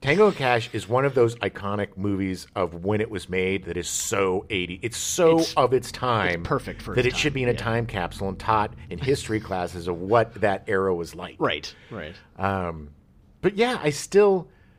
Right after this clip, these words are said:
Speaker 1: I still love the guy. He still is a great
Speaker 2: Do you,
Speaker 1: movie maker.
Speaker 2: do you think that a lot of his, the roles he takes and all that is because he had a chip on his shoulder that he didn't win the Oscar for Rocky?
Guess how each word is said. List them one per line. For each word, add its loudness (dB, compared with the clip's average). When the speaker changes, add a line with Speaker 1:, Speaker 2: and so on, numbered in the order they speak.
Speaker 1:
I -10
still -8
love -2
the -2
guy. -2
He -6
still -2
is -2
a -2
great -6
Speaker 2:
Do -2
you, 0
Speaker 1:
movie 0
maker. -6
Speaker 2:
do -2
you 0
think -4
that 2
a 0
lot -4
of -10
his, -10
the -6
roles -4
he -10
takes -10
and -10
all -8
that -10
is -14
because -10
he -12
had -12
a -12
chip -8
on -4
his -8
shoulder -8
that -8
he -12
didn't -12
win -10
the -12
Oscar -10
for -14
Rocky? -8